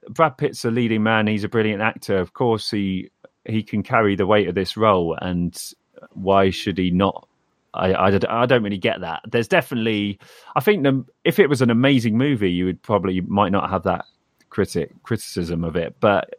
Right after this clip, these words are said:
I don't think, why do you have to represent everyone? You don't, you can still make a movie. I just, yeah, I'm, I'm bored of that sort of argument of trying to include people for the sake of it and, you know, make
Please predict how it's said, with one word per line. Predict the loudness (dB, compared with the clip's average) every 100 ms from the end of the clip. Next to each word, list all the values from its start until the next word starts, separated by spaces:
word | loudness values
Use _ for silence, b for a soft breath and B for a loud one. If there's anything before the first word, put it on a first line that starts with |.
| -4
I | 2
don't | 2 0
think, | -6 -2
why | 2 4
do |
you | 2
have | 2
to | 0
represent | 0 -2 -4 -2 -2
everyone? | -2 0 2 2
You | 2
don't, | 4 4 4 0
you | -4 -2
can | -4
still | -2 0 2
make | 2 4
a |
movie. | 4 4 6 4 4 -4 B B B B B B B _ _ -4
I | 0 0
just, | 0 -4 -10 -8 0
yeah, | 4 4 4 -2 -2
I'm, | 2 2 0
I'm | -4
bored | 2 6 6 6
of | 2
that | 0 -2 -10 -16
sort | -8 -2 0
of | 2
argument | 4 4 4 -2 -6 -6
of | -8 -8
trying | -2 2 2
to | 0 -2
include | -4 -2 0 2 2 0 -4 -8 _ _ _ _ _ -2
people | -2 0
for | -4 -4
the | -2
sake | 0 0 0 -4
of | -4
it | -4 -4
and, | -4 -2 -2 -2
you | -2 0
know, | 0 -2 -6 -2
make | 0 0